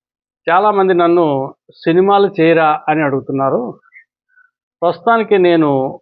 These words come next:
ఓజీ సినిమా అది నిర్మాణ దశలో ఉంది, షూటింగ్ సగం పూర్తయింది,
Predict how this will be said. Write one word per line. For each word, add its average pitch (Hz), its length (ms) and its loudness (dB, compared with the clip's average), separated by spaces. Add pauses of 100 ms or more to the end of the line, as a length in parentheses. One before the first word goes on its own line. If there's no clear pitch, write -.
ఓజీ 208 440 0
సినిమా 165 460 -2 (1000)
అది 147 300 0
నిర్మాణ 175 500 0
దశలో 170 300 0
ఉంది, 180 280 -2
షూటింగ్ 160 380 0
సగం 143 300 -4
పూర్తయింది, 170 680 -2